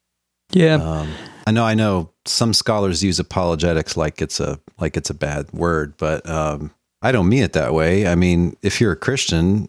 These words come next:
Speaker 2: you think that these things need to be defended. So all Christians believe in apologetics. It's just, you know, you do it one way or another. And this is doing it with the very helpful tools of analytic philosophy.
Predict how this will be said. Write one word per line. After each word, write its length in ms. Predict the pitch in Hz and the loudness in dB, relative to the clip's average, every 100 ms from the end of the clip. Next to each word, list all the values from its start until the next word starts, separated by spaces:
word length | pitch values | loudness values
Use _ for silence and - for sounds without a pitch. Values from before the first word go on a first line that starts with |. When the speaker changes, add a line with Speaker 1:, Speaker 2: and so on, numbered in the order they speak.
| - | -2
Speaker 2:
you 180 | 92 87 | -2 0
think 320 | 98 92 - | 0 -2 -2
that 340 | 82 87 82 76 | -4 -2 -2 -2
these 240 | 87 - | -2 0
things 580 | 90 82 80 80 - - | 0 2 0 0 -4 -4
need 220 | 87 85 - | -2 -2 -2
to 60 | |
be 140 | - 80 | -2 -2
defended. 520 | 78 - 139 76 67 | 0 0 2 0 0
So 520 | - 78 71 71 76 - _ | -2 0 0 -2 -6 -12 _
all 160 | 95 160 | -2 -2
Christians 420 | - 87 - 73 | -2 -4 -4 -6
believe 240 | 71 69 73 | -6 -6 -6
in 80 | |
apologetics. 800 | 69 - 53 50 55 55 64 - | -8 -6 -4 -4 -6 -8 -6 -6
It's 140 | - - | -4 -2
just, 320 | 85 - - _ _ _ _ _ | 0 -2 -6 _ _ _ _ _
you 100 | 92 | 0
know, 260 | 90 90 101 | 2 4 2
you 180 | 95 95 | 2 4
do 180 | 113 104 | 4 2
it 80 | |
one 180 | 98 101 | 2 2
way 160 | 98 92 | 4 4
or 100 | 82 | 4
another. 460 | 90 131 78 76 - _ _ 101 | 2 2 0 -2 -8 _ _ -2
And 80 | 85 | 0
this 160 | - | 2
is 140 | 90 78 | 0 0
doing 260 | 92 85 | 2 4
it 120 | 85 73 | 2 2
with 340 | 80 - - - _ | -2 -2 -12 -20 _
the 280 | 80 76 73 - | -2 -2 -4 -4
very 360 | 78 80 80 78 - | 0 0 -2 -6 -10
helpful 380 | - 85 - 82 | -4 -4 -2 -6
tools 380 | - 85 85 80 | -2 0 0 0
of 140 | 76 | -2
analytic 500 | 76 80 82 82 - | -2 0 0 0 -4
philosophy. 600 | - 80 117 - - 73 | -4 -2 0 -2 -8 -12